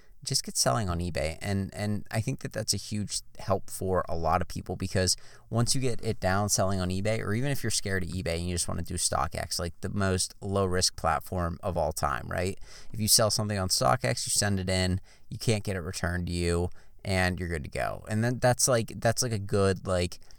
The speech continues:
maybe introduction, and Mercari's pretty much the same way. I think the return period's, like, three days. So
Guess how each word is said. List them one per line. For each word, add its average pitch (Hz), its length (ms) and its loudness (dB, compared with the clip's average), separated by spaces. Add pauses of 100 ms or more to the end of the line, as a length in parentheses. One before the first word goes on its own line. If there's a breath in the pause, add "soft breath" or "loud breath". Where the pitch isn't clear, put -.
(120)
maybe 98 300 0
introduction, 104 680 0
and 101 180 -4
Mercari's 107 580 4
pretty 98 220 0
much 90 200 -2
the 90 60 -4
same 90 280 2
way. 87 200 4
I 87 40 0
think 101 180 -4
the 98 100 0
return 90 380 0
period's, 87 300 -2
like, 82 120 -6
three 82 200 -6
days. 50 420 -6
So 117 360 4